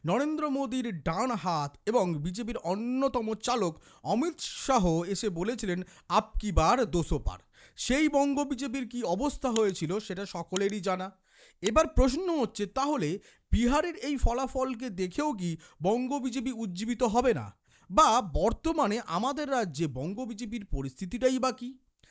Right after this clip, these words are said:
দেখুন, বিহারের সঙ্গে আমাদের রাজ্যের একটা বিস্তর তফাৎ রয়েছে, তা হচ্ছে বিজেপির সাংগঠনিক তফাৎ।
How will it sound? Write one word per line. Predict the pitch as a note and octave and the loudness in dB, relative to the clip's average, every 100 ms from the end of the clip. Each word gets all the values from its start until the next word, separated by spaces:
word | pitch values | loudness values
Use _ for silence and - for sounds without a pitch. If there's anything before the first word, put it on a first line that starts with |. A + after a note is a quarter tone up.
| - F3+ | -2 4
দেখুন, | C#4+ F#3 A2 - _ G#2 - | 4 2 -4 -14 _ -2 4
বিহারের | A3 A#3+ D4 E4 | 6 6 4 0
সঙ্গে | - D#4 D4 C#4+ D#4 | -2 -2 -2 -4 -6
আমাদের | F3+ F#3+ A3+ B3 A#3 | -4 -4 -2 -4 -4
রাজ্যের | G#3 G3+ D3 D#3 G3+ - | -4 -4 -6 -6 -6 -6
একটা | G3+ - G3 | -12 -4 -4
বিস্তর | F3 F3 G3+ - B3 - | -2 -6 -10 -6 -8 -6
তফাৎ | F3 D#3+ G3 D#3 | -6 -4 -4 -4
রয়েছে, | A2 G2 - F2 _ _ - - | -8 -14 -16 -18 _ _ -14 -2
তা | G3+ | 2
হচ্ছে | D4 - - F3+ | 2 2 0 0
বিজেপির | F3 F#3 A3 A#3 D4 | 0 -4 -6 -6 -8
সাংগঠনিক | - F3 E3+ E3+ E3 A3+ G#3+ | -6 -6 -2 -2 -2 -4 -2
তফাৎ। | D3 - | -4 -4